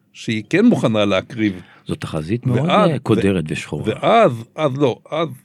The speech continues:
Speaker 1: הפתרון היחיד, היחיד שאנחנו מחפשים זה פתרונות טכנולוגיים. עכשיו, יכול להיות שיהיה פתרונות טכנולוגיים שיוכלו להדביר כל תופעה, אבל אני אומר, היום,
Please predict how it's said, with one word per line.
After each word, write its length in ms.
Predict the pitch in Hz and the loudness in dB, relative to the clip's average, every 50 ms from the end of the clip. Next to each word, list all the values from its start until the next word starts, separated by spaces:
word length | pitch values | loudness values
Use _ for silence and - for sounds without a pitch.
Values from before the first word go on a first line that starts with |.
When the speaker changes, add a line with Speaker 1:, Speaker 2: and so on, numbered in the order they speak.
| _ _ _ _ _ _ _ | _ _ _ _ _ _ _
Speaker 1:
הפתרון 600 | - - 113 - - 117 - - 90 101 135 170 180 | -18 -18 -12 -10 -10 -8 -8 -6 -4 -2 -2 2 2
היחיד, 300 | 160 127 - - 143 - - | 2 2 2 0 -4 -4 -4
היחיד 320 | 113 104 95 - - - | -6 -6 -4 -4 -6 -4
שאנחנו 300 | 160 104 101 113 117 151 | -4 -4 -4 -4 -4 -4
מחפשים 500 | 147 127 - 131 127 - - 220 202 170 | -4 -6 -8 -10 -10 -8 -6 -6 -2 -2
זה 80 | 147 131 | -2 -2
פתרונות 440 | 127 131 127 135 127 123 131 139 135 | -2 -4 -4 -2 2 2 2 2 2
טכנולוגיים. 640 | 175 156 165 151 139 127 127 131 127 113 95 85 80 - _ _ _ _ _ - - - - - - - - - | 0 2 2 4 4 4 4 4 2 0 -4 -6 -8 -12 _ _ _ _ _ -20 -20 -20 -20 -20 -20 -20 -16 -12
עכשיו, 320 | - 123 - - 226 220 196 | -12 -4 0 0 2 2 2
יכול 280 | 143 - - 190 226 | 0 2 2 4 4
להיות 240 | 240 262 240 247 247 | 4 6 4 4 2
שיהיה 180 | - 226 208 208 | 2 2 0 0
פתרונות 480 | 202 - - 196 180 156 170 185 185 | 0 -2 -2 0 2 2 2 2 2
טכנולוגיים 560 | - 190 - 202 190 175 156 170 180 196 208 | 0 -2 0 2 4 4 4 4 4 2 0
שיוכלו 400 | - - 180 170 160 - 170 190 | 2 4 4 4 4 4 4 4
להדביר 480 | 202 220 202 180 151 135 135 247 226 - | 6 6 4 4 4 4 4 4 4 4
כל 160 | - 208 208 202 | 4 2 2 4
תופעה, 380 | 214 208 202 - 220 220 202 - - _ _ _ _ _ _ _ _ - | 2 0 2 2 2 2 2 0 -2 _ _ _ _ _ _ _ _ -12
אבל 180 | 151 123 113 113 | -8 -6 -4 -2
אני 100 | 117 127 | 0 0
אומר, 200 | 117 135 202 202 156 | 0 2 0 0 0
היום, 440 | 139 131 117 110 131 196 254 269 | 0 0 2 2 4 4 4 4